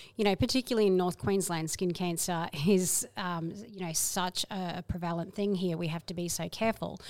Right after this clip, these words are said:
So, um, but finding that right balance and so having those supplements can really help there.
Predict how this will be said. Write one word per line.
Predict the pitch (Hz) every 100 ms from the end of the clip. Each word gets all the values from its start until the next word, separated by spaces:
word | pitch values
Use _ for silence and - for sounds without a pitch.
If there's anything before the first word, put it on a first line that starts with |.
| - - -
So, | - 190 180 180 180
um, | 185 175 170
but | 160 180
finding | - 190 185 175
that | 170 190
right | 180 175 -
balance | 175 180 170 - -
and | 170
so | 170 180 170 170
having | 180 175 165
those | 165
supplements | - 165 - 170 165 -
can | - 175
really | 165 160
help | 156 160 -
there. | 180 165 165